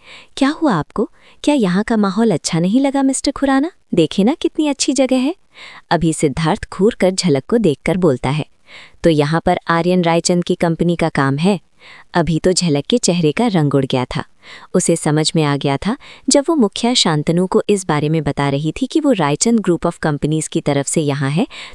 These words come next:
तो ये बात सिद्धार्थ ने सुन ली थी और उसे इस बात का confirmation हो गया था कि झलक यहाँ आर्यन की वजह से ही है। तो उसे बहुत गुस्सा आया था और वो अचानक झलक की बाजू को कसकर पकड़कर उसे डांटते हुए बोला था,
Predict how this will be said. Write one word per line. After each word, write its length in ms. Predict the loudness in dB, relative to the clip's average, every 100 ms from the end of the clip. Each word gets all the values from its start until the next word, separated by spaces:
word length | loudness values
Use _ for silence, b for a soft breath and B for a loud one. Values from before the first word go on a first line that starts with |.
| 0
तो 60 |
ये 200 | 2 2
बात 260 | 0 -2 -2
सिद्धार्थ 480 | -2 0 0 -2 0
ने 80 | 0
सुन 240 | 2 0
ली 160 | 2 -2
थी 180 | -4 -10 _ -20 B B
और 120 | 0 0
उसे 240 | 2 0
इस 120 | 0 -2
बात 180 | -2
का 120 | -2 -2
confirmation 680 | 0 -2 2 2 4 2
हो 140 | 2 0
गया 200 | 0 -2
था 160 | -4 -10 B B B
कि 100 | 0
झलक 420 | 2 2 2 0
यहाँ 240 | -2 -2 -2
आर्यन 320 | -2 0 0
की 160 | -2 -2
वजह 260 | 0 0 -2
से 160 | -2
ही 160 | -4 -2
है। 140 | -4 -6 _ B B B
तो 100 | 0
उसे 220 | 2 0
बहुत 300 | 0 0 -2 -2
गुस्सा 280 | -4 -2 -2
आया 180 | 0 -2
था 180 | -6 -12 -16 B B 0
और 80 |
वो 140 | 2 2
अचानक 440 | 2 2 2 0
झलक 300 | 0 0 0 0
की 120 | 0
बाजू 320 | 0 0 0
को 140 | 0
कसकर 400 | 2 2 0 -2
पकड़कर 500 | 0 -2 -2 0 0
उसे 200 | 0 0
डांटते 420 | 0 0 0 0 0
हुए 180 | 0
बोला 280 | 0 2 0
था, 180 | -2 -8